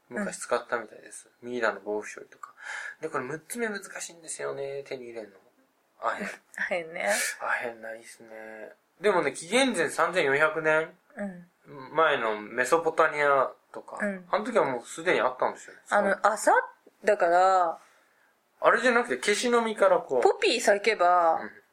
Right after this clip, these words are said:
Speaker 1: ケシの実のこう、果実に傷つけて、
Speaker 2: そう。
Speaker 1: 次の日に採取するっていう。
Speaker 2: うん。
Speaker 1: アルカロイドですよ。
Speaker 2: うん。
Speaker 1: でもこれも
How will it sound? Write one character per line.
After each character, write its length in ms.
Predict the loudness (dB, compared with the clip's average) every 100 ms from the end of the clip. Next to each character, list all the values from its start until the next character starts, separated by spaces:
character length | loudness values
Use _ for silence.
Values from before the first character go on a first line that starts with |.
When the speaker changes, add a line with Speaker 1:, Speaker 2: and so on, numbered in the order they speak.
| _ _ _ _ _ _ _ _ _ _ _ _ _ _ _ _ -4
Speaker 1:
ケ 120 | -4
シ 180 | -2 0
の 180 | 0
実 160 | 0 -4
の 220 | 0 -2
こ 260 | -2 -8 -4
う、 40 | 0
果 80 |
実 300 | 0 -2 -12
に 80 | -14 -14
傷 200 | -16 -12
つ 100 | -2
け 60 |
て、 60 | 0
Speaker 2:
そ 80 | 0
う。 60 | -2
Speaker 1:
次 240 | -8 -4
の 120 | -4
日 120 | -4
に 100 | -10
採 300 | -10 -2 -2
取 140 | -2 -10
す 120 | -16
る 120 | -20 _
っ 20 |
て 60 | -16
い 40 |
う。 40 |
Speaker 2:
う 80 | -14
ん。 60 | -16 -20 -20 -20 -20 _ _ -2
Speaker 1:
ア 120 | 0
ル 80 | 2
カ 140 | 2
ロ 140 | 2 0
イ 60 |
ド 100 | -4
で 100 | -18
す 180 | -18 -16
よ。 60 | -16
Speaker 2:
う 20 |
ん。 220 | -16 -18 _ _ _ _ _
Speaker 1:
で 60 | 0
も 120 | 0
こ 140 | 4
れ 100 | 4
も 400 | 6 4 4 -2